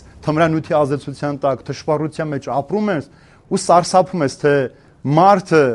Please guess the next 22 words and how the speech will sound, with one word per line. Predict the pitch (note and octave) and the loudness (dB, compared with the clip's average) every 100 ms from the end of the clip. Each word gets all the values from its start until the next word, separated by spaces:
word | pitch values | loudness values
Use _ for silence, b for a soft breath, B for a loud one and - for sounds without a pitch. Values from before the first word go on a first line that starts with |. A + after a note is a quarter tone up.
| G#2+ _ - E3+ | -4 _ -8 -6
ինչպես | - A3 G#3+ G#3+ | -4 0 0 0
կարող | D3+ D#3 D3 | 0 2 0
է | C#3 F#3+ | -2 -2
իր | G3+ D#3 | -2 0
նմանին | C#3+ C3+ C#3+ C#3 B2+ | -2 0 0 -2 -4
անտեսել | B2+ C3 C3+ - A#3 A#3 F3+ | -6 -6 -6 4 6 6 4
ու | - _ - C#3+ | -10 _ 0 2
ավելի | D3 E3 - | 2 -2 -2
շատ | E3+ C#3+ - _ _ D#3 | 2 0 0 _ _ -4
կենդանու | C#3 C#3 D3 D3 C3+ | -4 -4 -8 -6 -6
մասին | A#2 A#2 C3 A#2 | -8 -10 -12 -10
մտածել։ | A#2 A#2 A#2 A#2 A#2 A2+ b b b | -10 -10 -10 -10 -16 -18 b b b
Այն | F3 F#3 | -2 0
ինչից | F#3+ - E3+ - | 0 -4 -4 4
շատ | G#3+ G3+ b b C#3 | 6 4 b b -4
մարդը | D#3+ F#3 E3+ - A#2+ - | 0 0 -2 -6 -6 -8
այսօր | C3 C3 D#3+ C3+ | -12 -8 -6 -6
մարդու | B2 B2 - B2 | -6 -10 -14 -12
կարիք | B2 B2+ C3 - | -10 -10 -12 -14
ունի։ | A#2+ A2+ G#2+ b b b b | -14 -14 -18 b b b b
Եվ | C#3+ C#3+ C#3+ | 2 2 2
մենք | G3+ C4 A3 | 2 2 -2